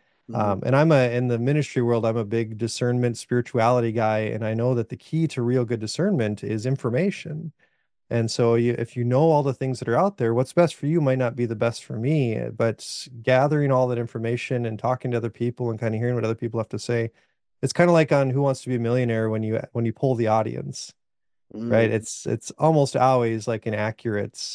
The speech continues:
Speaker 2: helpful response when you, when you get that feedback from them.
Speaker 1: Yeah, it sounds like a big project, and it sounds like you're really enthusiastic about getting this thing off the ground.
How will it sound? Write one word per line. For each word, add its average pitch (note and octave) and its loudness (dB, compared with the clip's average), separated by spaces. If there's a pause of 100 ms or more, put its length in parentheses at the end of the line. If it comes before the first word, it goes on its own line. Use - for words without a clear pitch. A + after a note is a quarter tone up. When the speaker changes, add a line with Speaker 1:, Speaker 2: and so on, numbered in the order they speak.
(400)
Speaker 2:
helpful A#2+ 2
response G#2+ -2
when G#2+ 0
you, G#2 -2
when G#2+ -2
you G#2 -2
get G#2 0
that G#2+ -2
feedback G#2+ -2
from - -10
them. B2 -6 (520)
Speaker 1:
Yeah, A#2 0
it C3 2
sounds D#3+ 0
like C3+ 4 (120)
a A#2 -2
big C#3 2
project, A#2+ 2 (200)
and A2 -4
it G#2+ -6
sounds A#2+ 0
like A2 -4 (320)
you're B2+ 0
really C3+ 6
enthusiastic A2+ 0
about F#2+ -6
getting A2 -2
this G#2 -6
thing A2 -2
off G2 -6
the F#2+ -10
ground. G2+ -4